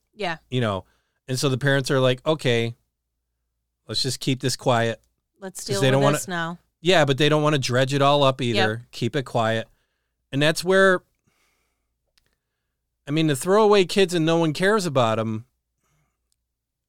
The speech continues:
Speaker 2: I, I'm not gonna disagree that that's a valid statement,
Speaker 1: No,
Speaker 2: but
Speaker 1: I'm just saying
Speaker 2: but it's
Speaker 1: they
Speaker 2: just, it's complicated. It's
Speaker 1: Mm-hmm.
Speaker 2: really, really complicated with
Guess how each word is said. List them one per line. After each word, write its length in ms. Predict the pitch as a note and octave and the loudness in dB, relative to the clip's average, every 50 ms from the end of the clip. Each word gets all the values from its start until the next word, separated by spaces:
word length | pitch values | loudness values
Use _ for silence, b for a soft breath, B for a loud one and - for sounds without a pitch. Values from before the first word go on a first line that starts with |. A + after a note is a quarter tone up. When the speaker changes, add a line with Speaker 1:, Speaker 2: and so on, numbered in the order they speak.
| _ _ _ _ - | _ _ _ _ -4
Speaker 2:
I, 140 | F#3+ F#3+ | -4 -4
I'm 180 | E3 F3 F#3+ G3 | -2 -2 -2 0
not 220 | G#3 G#3+ G#3 D#3+ | 0 0 0 0
gonna 180 | D#3+ G3 F#3+ E3+ | -2 -4 -4 -2
disagree 600 | C#3 - F3 D#3 - D3+ C3 D#3+ E3 E3+ E3+ E3 | -2 -2 -2 -2 -2 -4 -6 -4 -2 0 0 0
that 180 | C#3 C3+ B2 - | 0 -2 -2 0
that's 240 | D3+ C#3+ C#3+ - | 0 0 0 0
a 40 | D3 | -4
valid 380 | B2+ C3+ D#3 D3 C#3 C#3 B2+ B2+ | -4 0 0 2 2 2 0 -2
statement, 440 | - - G3+ G3+ G3 D3+ C3 - - | -4 -2 0 0 0 0 0 0 0
Speaker 1:
No, 80 | C#4+ G3 | 2 4
Speaker 2:
but 120 | G3+ G3+ | 4 2
Speaker 1:
I'm 120 | C4+ C#4+ | 2 0
just 200 | B3 D4 C#4 - | -4 -6 -6 -6
saying 300 | - D#4 C#4+ C#4 C4+ B3+ | -4 -2 -2 -2 -2 0
Speaker 2:
but 120 | A#3+ A3 G#3 | 2 4 4
it's 100 | G3+ B3+ | 4 4
Speaker 1:
they 40 | C4 | 2
Speaker 2:
just, 180 | B3+ A#3+ - A#3 | 0 0 -2 -2
it's 140 | G3 - | -4 -6
complicated. 920 | - - - A3+ A3+ C#4 D4+ - A#3 C#3 - - A2 F#2 F2 - G2 G2+ - - | -6 -4 0 0 2 0 0 0 -4 -6 -4 -4 -6 -6 -8 -12 -18 -20 -10 -4
It's 220 | G3+ F3+ F3 F3 | -2 -2 -2 -2
Speaker 1:
Mm-hmm. 240 | F3 E3 D#3+ F3 F3 | -4 -8 -8 -6 -4
Speaker 2:
really, 420 | F#3 G3 G#3 A3+ A#3+ A3+ B3 A#3+ G#3+ | -2 0 0 0 0 0 -2 -2 -2
really 320 | G3 G3+ G3+ G3 G3 G3 | 0 4 4 4 4 4
complicated 760 | - - A3+ A#3+ C#4+ - A3 D#3 - - A#2 G#2 A2 A#2 A2+ | 2 -2 -6 -6 -6 -6 -8 -10 -8 -6 -6 -6 -6 -6 -4
with 260 | B2 A#2 A2+ G#2+ - | -4 -4 -4 -4 -8